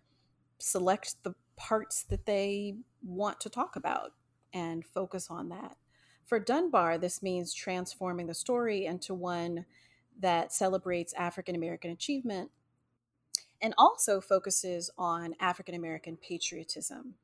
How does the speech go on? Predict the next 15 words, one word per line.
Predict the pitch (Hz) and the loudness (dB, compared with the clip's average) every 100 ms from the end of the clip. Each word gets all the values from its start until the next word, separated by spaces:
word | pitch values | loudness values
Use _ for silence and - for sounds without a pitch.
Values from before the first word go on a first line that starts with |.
| _ _ _ _ _ _ _ _ | _ _ _ _ _ _ _ _
the | 180 170 | -4 0
idea | 175 170 170 170 | 0 0 -2 -2
that | 170 175 | 0 -2
African | 180 175 175 180 | -4 -6 -8 -8
Americans, | 170 170 170 170 175 165 165 165 165 - - - | -8 -6 -8 -8 -8 -8 -8 -4 0 0 -4 -14
um, | 175 165 170 175 - | -14 -12 -14 -16 -8
are | 185 180 180 185 185 185 | -4 -2 -2 -6 -8 2
loyal, | 220 233 226 214 208 - | 4 6 4 2 -2 -4
are | 175 | -8
loyal | 165 180 180 180 | -6 -2 0 -2
to | - | -4
their | 175 170 | -10 -10
country | - 202 - 196 180 175 - | -10 -6 -4 -4 -6 -8 -10
and | 175 | -12
deserve | 175 165 175 175 175 170 | -12 -10 -8 -8 -10 -12